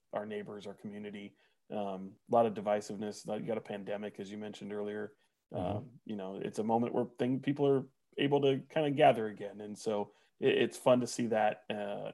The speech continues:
Speaker 1: especially, especially right around these times. So I can't wait. It's gonna be a, I'll, I'll, I'll still harp on it in the future, uh, podcast coming up of all the activities that they have. And, uh, can't wait to be able to bring some of these stories to light,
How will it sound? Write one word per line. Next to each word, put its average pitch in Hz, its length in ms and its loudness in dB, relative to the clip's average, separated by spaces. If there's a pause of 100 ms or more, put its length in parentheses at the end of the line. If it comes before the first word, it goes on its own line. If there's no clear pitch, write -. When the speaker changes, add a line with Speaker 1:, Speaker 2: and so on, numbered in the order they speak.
Speaker 1:
especially, - 520 -6
especially 143 380 0
right 135 160 6
around 131 160 4
these 131 160 2
times. 104 320 -10
So 101 180 -6
I 101 60 -2
can't 127 220 -4
wait. 131 300 4 (160)
It's - 100 -10
gonna 143 120 6
be 131 120 8
a, 113 240 6 (160)
I'll, 127 340 8
I'll, 139 260 8
I'll 143 120 12
still 139 280 6
harp 127 280 8
on 131 100 2
it 135 100 -2
in 127 60 -2
the 120 80 -2
future, 127 460 -2 (240)
uh, 120 180 12
podcast 131 540 6
coming 123 240 6
up 123 180 8
of 120 80 4
all 123 160 10
the 123 260 0
activities 113 500 0
that 110 100 -8
they 117 140 2
have. 117 340 2
And, 107 160 -4 (280)
uh, 107 260 -4 (100)
can't - 140 -2
wait - 180 -2
to 117 80 -2
be 104 180 -2
able 110 160 4
to 104 60 -4
bring 117 180 -2
some 117 140 -6
of 110 60 -4
these 110 120 -6
stories 110 300 -4
to - 100 -10
light, 107 300 -4